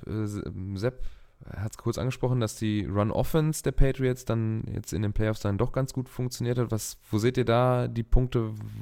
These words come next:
Wie kommt das auf einmal? Wir hatten, glaub ich, vor der Saison in der Offseason mal drüber gesprochen, dass man von den, aus Fantasy-Sicht von den Patriots Running Backs die Finger lassen soll, weil die ja sowieso keinen,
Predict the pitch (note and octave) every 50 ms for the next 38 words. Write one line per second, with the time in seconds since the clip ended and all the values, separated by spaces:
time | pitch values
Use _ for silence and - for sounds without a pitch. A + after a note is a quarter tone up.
0 | G2+ G2+ G2+ - - - - - B2+ B2+ - C3 - - A#2 - C#2+ G#2 A#2+ B2
1 | B2 B2 B2+ B2 B2 - - - - - - - - G#2 G#2 - B2+ A#2 A2+ A2
2 | A2 G#2 - - - - - - - D3 C#3 C3 B2+ B2 A#2+ B2+ C3 C3+ C3+ C3+
3 | B2+ A2 G#2+ G#2+ G#2 - - C3 - - - C3+ B2 A#2 A#2+ A#2 A2+ A2+ A2+ A2+
4 | A2+ G#2+ - - A#2+ A2+ A#2 A#2+ A2 G#2 - G#2+ G2+ - - G#2 G2 F#2+ G2+ G2
5 | - - - - - - - - - F2 - - - A#2+ C#3 D3+ C#3+ C#3 C3+ B2
6 | A#2 B2+ B2+ B2+ - - - G#2 G2+ G2 G2+ G2 - - A#2+ B2+ - C3 B2+ A#2+
7 | A#2+ - - A#2 A#2 A#2 A2+ A2 A2 A2 - - - - B2+ C3+ C#3+ C#3+ C#3 C3+
8 | - - C3 A#2 A2+ B2 B2 B2+ B2+ B2+ C3 - - A2 G#2 G#2 G#2 G#2 G#2 G2
9 | G2 G2+ G2+ F#2+ F#2+ F#2 F#2 F#2 F2+ F2 F#2+ A#2+ B2 - - A#2+ A#2 A2+ A#2 A#2
10 | A#2 A#2 A2